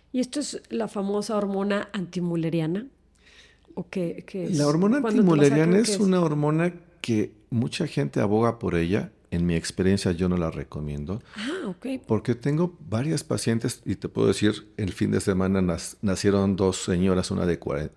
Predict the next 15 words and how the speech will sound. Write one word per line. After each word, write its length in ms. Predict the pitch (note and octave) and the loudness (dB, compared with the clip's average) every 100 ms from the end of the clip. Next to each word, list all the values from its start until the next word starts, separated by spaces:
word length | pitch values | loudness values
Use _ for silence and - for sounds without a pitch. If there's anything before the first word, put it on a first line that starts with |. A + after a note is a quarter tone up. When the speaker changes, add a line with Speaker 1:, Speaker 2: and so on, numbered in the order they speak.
| - | -10
Speaker 2:
bien, 180 | F2 E2 | -8 -8
sus 260 | - E2 - | -8 -4 -4
hijos 240 | E2+ E2+ | -4 -4
de 120 | D#2+ | -6
cuarenta 380 | - E2+ E2 F2 | -4 -4 -2 -2
y 60 | E2+ | 0
dos 240 | F#2+ G2 | 0 0
años 260 | F#2+ F2 D#2 | -2 -2 -4
y 60 | |
de 120 | C#2 | -6
cuarenta 380 | - E2+ D#2+ - | -2 -2 0 0
años, 300 | D#2 D#2 A#2+ - - - - - | 0 -2 -6 -12 -20 -18 -20 -12
que 140 | - E2+ | -6 -4
se 140 | E2+ | -2
embarazaron 880 | D#2+ E2 E2+ F2 F#2 F#2 F#2+ G2+ | 0 2 0 0 0 2 2 0